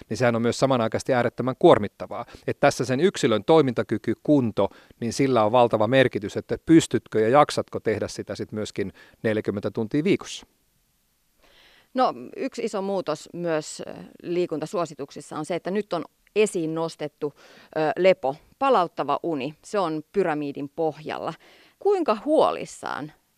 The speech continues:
Speaker 2: ihmisten levon puutteesta ollaan?
Speaker 1: <clears throat> No joo, vois sanoa näin, että, että varmaan yksi semmoinen vaiettu terveysongelma vuosikymmenten ajan on ollut, ö, liian vähäinen uni tai, tai huono uni. Ö,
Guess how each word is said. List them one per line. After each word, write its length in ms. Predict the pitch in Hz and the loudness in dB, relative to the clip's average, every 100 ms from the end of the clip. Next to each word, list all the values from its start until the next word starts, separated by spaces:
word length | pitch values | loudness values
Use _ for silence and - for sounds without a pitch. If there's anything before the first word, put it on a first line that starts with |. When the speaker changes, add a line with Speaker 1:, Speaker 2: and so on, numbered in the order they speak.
| - | -12
Speaker 2:
ihmisten 600 | 180 170 151 - 151 165 | -10 -8 -10 -8 -8 -4
levon 320 | 233 190 143 | -4 -4 -6
puutteesta 760 | - 156 156 _ - - - - | -6 -6 -6 _ -14 -14 -14 -8
ollaan? 500 | 180 - - - _ _ _ _ _ | -6 -6 -10 -20 _ _ _ _ _
Speaker 1:
<clears throat> 480 | _ - - 190 | _ -18 -6 -2
No 80 | 151 | 0
joo, 240 | 160 151 117 | 2 2 2
vois 200 | 135 - | 0 0
sanoa 200 | 131 127 | -2 -2
näin, 220 | 139 127 | -2 -2
että, 300 | - 117 107 | -4 -4 -4
että 240 | - - | -6 -4
varmaan 500 | 123 117 117 117 113 - - | -2 0 2 2 0 -8 -6
yksi 260 | 143 - 117 | -6 -4 -2
semmoinen 460 | 117 113 110 110 | -2 -2 -4 0
vaiettu 600 | 123 123 113 - - 104 - _ | 2 4 2 -2 -4 -4 -6 _
terveysongelma 840 | 117 104 104 98 104 104 101 101 95 - - _ _ - | -2 0 -2 -2 -4 -4 -6 -6 -8 -14 -20 _ _ -2
vuosikymmenten 680 | 123 113 110 110 107 104 107 | 0 2 0 -2 -2 -4 -2
ajan 360 | 110 110 104 | 0 -2 -2
on 220 | 107 107 110 | -6 -8 -6
ollut, 600 | 110 107 104 - - - | -6 -4 -8 -12 -20 -12
ö, 140 | 110 110 | -8 -6
liian 400 | 117 120 113 101 | -2 0 0 0
vähäinen 460 | 107 104 107 104 107 | -2 -4 -6 -6 -6
uni 280 | 117 113 104 | -6 -6 -6
tai, 320 | 104 101 104 | -4 -4 -6
tai 140 | - 107 | -6 -4
huono 380 | - 120 110 107 | 2 2 2 0
uni. 380 | 120 110 107 - _ | -2 -2 -6 -8 _
Ö, 180 | 113 107 | -8 -8